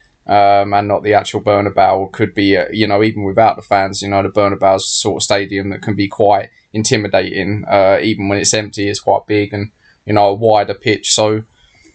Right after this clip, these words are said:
um, you know, maybe that would play into, play a factor a little bit, but I, I would expect Chelsea to get the job done,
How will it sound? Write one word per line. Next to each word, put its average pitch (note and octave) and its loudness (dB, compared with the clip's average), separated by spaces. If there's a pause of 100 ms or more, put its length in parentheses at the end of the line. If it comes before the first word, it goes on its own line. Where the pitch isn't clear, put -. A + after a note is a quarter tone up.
(180)
um, G#2 2
you A2 -2
know, G#2+ 4
maybe A2 0
that A2 2
would - -18
play A2+ 0
into, A2 -2
play A2 0
a G#2+ -2
factor A2 0
a - -4
little G#2+ 0
bit, A2+ 0
but A2+ 2
I, - 2
I B2+ 0
would C3 -4
expect C#3+ -4
Chelsea B2 -2
to A2+ -4
get A2 -2
the A2 -10
job A2 -2
done, A2+ -2